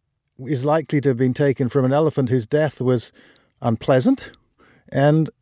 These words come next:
occurred in order to acquire the ivory. I mean, there are a few exceptions, but generally speaking, the reason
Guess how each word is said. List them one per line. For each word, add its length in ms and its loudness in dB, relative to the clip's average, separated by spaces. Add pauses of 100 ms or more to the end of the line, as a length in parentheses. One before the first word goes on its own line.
(180)
occurred 600 0 (360)
in 140 0
order 300 2
to 180 0
acquire 380 0
the 140 0
ivory. 360 0
I 40 -2
mean, 160 0
there 120 2
are 100 2
a 60 -2
few 200 0
exceptions, 480 -4
but 120 -2
generally 400 2
speaking, 380 0
the 80 0
reason 360 0